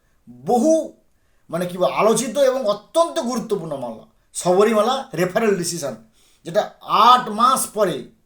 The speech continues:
তার জাজমেন্ট বেরোয়। সুরেশ কুমার কৌশল ভার্সাস নাজ ফাউন্ডেশন, এর মাম-, দু হাজার তেরো সালে,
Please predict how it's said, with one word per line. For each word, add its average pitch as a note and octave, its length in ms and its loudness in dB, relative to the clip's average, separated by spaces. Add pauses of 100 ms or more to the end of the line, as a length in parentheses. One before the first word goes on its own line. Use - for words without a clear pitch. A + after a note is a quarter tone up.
(320)
তার F3+ 340 -4
জাজমেন্ট C3 440 -8
বেরোয়। A2+ 200 -16 (1400)
সুরেশ C#4 640 2 (1080)
কুমার A#3+ 280 0 (240)
কৌশল G#3+ 580 2 (1600)
ভার্সাস F3 600 0 (180)
নাজ E3 280 0 (120)
ফাউন্ডেশন, D3+ 500 -2 (880)
এর A#3+ 240 2
মাম-, E3+ 420 -8 (760)
দু D#3 120 -6
হাজার G3 160 4
তেরো F#3 240 0
সালে, F#3 400 -6